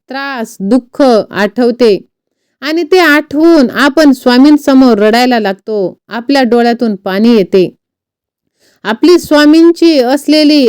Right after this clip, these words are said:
आत्म्याची ओळख ही त्या अश्रूंचा खरा अर्थ.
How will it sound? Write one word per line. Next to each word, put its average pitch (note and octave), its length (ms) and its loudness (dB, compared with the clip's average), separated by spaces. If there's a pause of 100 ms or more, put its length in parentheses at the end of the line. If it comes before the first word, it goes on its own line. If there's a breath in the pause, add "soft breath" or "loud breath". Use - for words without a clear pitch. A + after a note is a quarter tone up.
आत्म्याची C#4 580 -2
ओळख A#3+ 520 2 (100)
ही D4 120 0
त्या C4+ 280 -2
अश्रूंचा B3 640 0 (100)
खरा A3+ 240 0
अर्थ. G3+ 380 -2